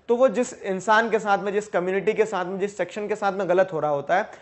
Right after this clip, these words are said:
उसकी आवाज बनते हैं, वो उसके लिए एक्टिवली खड़े होते हैं। तो इस तरह से कुछ ट्राइबल एक्टिव्स होते हैं, एक्टिविस्ट होते हैं, जैसे सीके जानू, अभी पढ़ेंगे इनके बारे में आगे, ठीक है।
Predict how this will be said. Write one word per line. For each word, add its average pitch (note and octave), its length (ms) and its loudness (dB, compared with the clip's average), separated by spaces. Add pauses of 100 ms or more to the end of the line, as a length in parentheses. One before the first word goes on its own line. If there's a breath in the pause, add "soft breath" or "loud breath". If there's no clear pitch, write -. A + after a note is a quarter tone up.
(140 loud breath)
उसकी A#3 260 -2
आवाज F#3 400 6
बनते F3 300 -4
हैं, F#3 60 -2
वो F#3+ 60 0
उसके F#3+ 200 -4
लिए G#3 120 4
एक्टिवली G3 380 0
खड़े D#3 220 -2
होते D3+ 180 0
हैं। D#3+ 60 -2
तो E3 60 -4
इस E3 100 -10
तरह F3+ 140 0
से F#3 100 -6
कुछ F#3 220 -6
ट्राइबल F3+ 300 4
एक्टिव्स F3+ 380 -2
होते D3+ 180 -8
हैं, C#3+ 160 -8 (440 soft breath)
एक्टिविस्ट F#3 420 -2
होते D#3 160 -6
हैं, D#3 80 -4
जैसे E3 360 -2
सीके F#3+ 380 0
जानू, C#3 260 -2
अभी D3+ 120 2
पढ़ेंगे F3+ 300 2
इनके D#3 180 -4
बारे C#3 180 -2
में C3+ 120 -8
आगे, B2+ 240 -8
ठीक - 380 -10
है। - 360 0